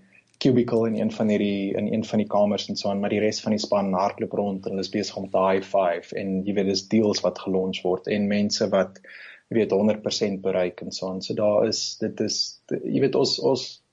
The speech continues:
ons is regtig waar op cloud number nine op hierdie stadium. Dit is, eh, dit sou erger gewees het as 'n mens inkom en daar is nie musiek wat speel nie en, jy weet, almal sit en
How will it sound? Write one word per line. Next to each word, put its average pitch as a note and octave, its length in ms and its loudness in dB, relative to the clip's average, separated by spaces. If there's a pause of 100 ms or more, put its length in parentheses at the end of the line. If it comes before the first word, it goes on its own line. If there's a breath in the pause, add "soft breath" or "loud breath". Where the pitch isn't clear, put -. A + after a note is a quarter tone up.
ons C#3+ 200 2
is C3 100 2
regtig B2+ 300 4
waar G#2+ 140 2
op F#2+ 140 -6
cloud G#2+ 260 2
number G2 220 -6
nine F#2+ 260 -6
op F#2 80 -10
hierdie F#2+ 180 -4
stadium. - 460 -6
Dit F#2+ 220 -6
is, F#2+ 320 2
eh, F2+ 360 2 (840)
dit B2 120 0
sou D3 140 2
erger D#3 300 4
gewees A#2 320 0
het - 120 -10
as G#2 180 -4
'n G#2+ 40 -2
mens G#2 200 -2
inkom G#2 440 -2
en F#2+ 160 -4
daar F#2+ 320 4 (380 loud breath)
is - 140 0
nie B2+ 120 6
musiek G#2 360 2
wat F#2 160 -2
speel F#2+ 300 0
nie F2 200 -6
en, F#2 400 -4
jy G2+ 80 0
weet, G2+ 180 0
almal A2+ 320 4
sit - 280 0
en F#2+ 60 0